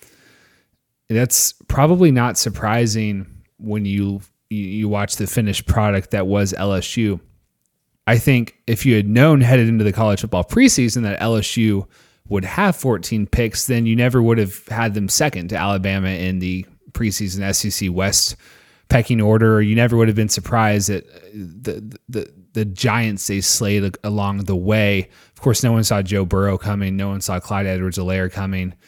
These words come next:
Justin Jefferson put it all together.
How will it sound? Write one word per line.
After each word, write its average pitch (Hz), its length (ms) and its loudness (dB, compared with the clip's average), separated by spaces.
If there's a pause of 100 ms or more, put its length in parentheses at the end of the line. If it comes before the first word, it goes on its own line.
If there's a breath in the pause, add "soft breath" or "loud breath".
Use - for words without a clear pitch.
(240 soft breath)
Justin 110 340 0
Jefferson 95 480 -2
put 95 140 0
it 95 80 0
all 92 160 2
together. 92 640 0